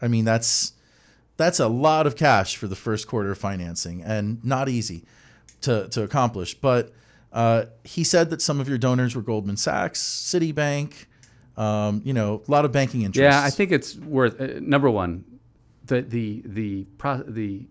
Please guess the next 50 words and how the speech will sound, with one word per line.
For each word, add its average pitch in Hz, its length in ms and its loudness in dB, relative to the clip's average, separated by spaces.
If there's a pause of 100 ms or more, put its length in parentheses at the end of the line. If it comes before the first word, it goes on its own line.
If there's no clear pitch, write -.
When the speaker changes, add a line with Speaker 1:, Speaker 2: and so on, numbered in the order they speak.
(180)
Speaker 2:
the - 140 -14
process - 360 -2
of 98 140 -6
raising, 131 680 2
the 98 140 -2
practice 139 520 -2
of 107 200 -6
raising 113 360 0
money. 113 300 -2
I've 120 140 -10
never 147 200 -8
done 113 260 -8
this 101 120 -12
before 101 380 -8
in 92 80 -4
my 87 120 -6
life. 82 320 -8
When 101 100 -10
I 101 60 -6
announced 101 340 -6
my 98 100 -6
candidacy 92 640 -8
August 90 340 -6
first, 147 340 -2 (640)
I 113 60 0
had 98 100 -2
to 104 80 -6
sit 151 280 -2
down 117 480 0
alone, 120 640 4 (340)
no 123 160 2
fi-, 123 240 -4
and, 107 500 -6
and 98 360 -4
to 101 80 -14
sit - 200 -4
and 101 80 -6
start - 320 -4 (160)
calling 170 240 -6
people - 240 -12
to 92 120 -12
try 101 320 -4
and 95 340 -4
to, 104 200 -6
to - 140 -8
raise 98 280 -2
funds 98 300 -8
for 98 80 -12
the 90 100 -10
campaign. 85 440 -12